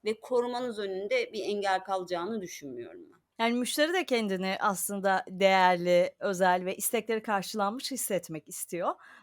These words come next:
Speaker 2: Dolayısıyla hani ona özel kampanyalar, onun seveceği ürünlerde indirimler, onu anlayan bir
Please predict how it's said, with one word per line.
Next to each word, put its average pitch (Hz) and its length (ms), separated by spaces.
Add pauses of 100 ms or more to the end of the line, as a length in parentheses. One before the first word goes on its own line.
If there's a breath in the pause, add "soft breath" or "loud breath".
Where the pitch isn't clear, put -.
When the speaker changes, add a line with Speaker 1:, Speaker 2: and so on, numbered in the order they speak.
(140)
Speaker 2:
Dolayısıyla 269 640
hani 294 200
ona 339 340
özel 262 320
kampanyalar, 208 880
onun 254 240
seveceği 247 580
ürünlerde 180 600
indirimler, 170 840
onu 277 220 (120)
anlayan 269 720
bir 269 260